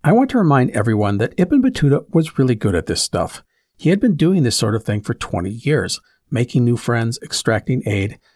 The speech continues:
That was all something he was a master at doing. He knew how to connect with others, even if he couldn't speak their language. Ibn Battuta eventually received word to proceed to Beijing. He said he traveled using China's river and canal system,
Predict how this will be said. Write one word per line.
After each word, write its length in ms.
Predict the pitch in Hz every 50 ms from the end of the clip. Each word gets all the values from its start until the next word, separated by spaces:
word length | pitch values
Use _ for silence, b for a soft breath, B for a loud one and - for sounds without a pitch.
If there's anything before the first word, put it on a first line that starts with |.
| _ _
That 160 | - 160 190 226
was 140 | 220 156
all 140 | 180 180 175
something 380 | - - - 151 - 185 147 113
he 120 | 107 131
was 160 | 131 135 135
a 60 | 139 120
master 460 | 98 98 104 104 90 - - 110 95
at 160 | 85 - _
doing. 420 | - 110 113 113 104 95 - - - _ _ _ _ _
He 220 | - - 151 156
knew 200 | 156 160 170 147
how 120 | 123 139
to 100 | 147 -
connect 380 | - - - 135 143 127 - -
with 160 | 117 101 -
others, 340 | 101 85 80 82 82 - - _ _ _
even 240 | - 165 156 135 117
if 100 | 90 -
he 80 | 113 101
couldn't 240 | - - 101 92
speak 320 | - - - - 151 147 -
their 140 | - 95 90
language. 560 | 87 101 120 123 110 - - - - - - - _ _ _ _ _ _ _ _ _ _ _ _ _ _ _ _ _
Ibn 220 | 160 170 233 277 254
Battuta 400 | 269 - - 190 160 170 - -
eventually 420 | 151 143 160 160 160 - 160 151
received 380 | 143 147 135 - - 139 131 -
word 280 | 139 104 92 95 98 -
to 80 | - -
proceed 420 | - 156 139 - - 113 104 107
to 60 | -
Beijing. 680 | 110 - 107 92 87 80 - - - 104 95 87 87 - - _ _ _ _ _
He 100 | _ -
said 200 | - - 107 98
he 60 | 104
traveled 440 | 101 - - 117 110 98 107 101 95
using 280 | 95 98 98 113 110 92
China's 480 | - - 104 110 98 92 85 - -
river 280 | - 117 123 113 101 92
and 80 | 92 -
canal 340 | - 98 98 101 110 117
system, 460 | - - 113 - - - 135 123 123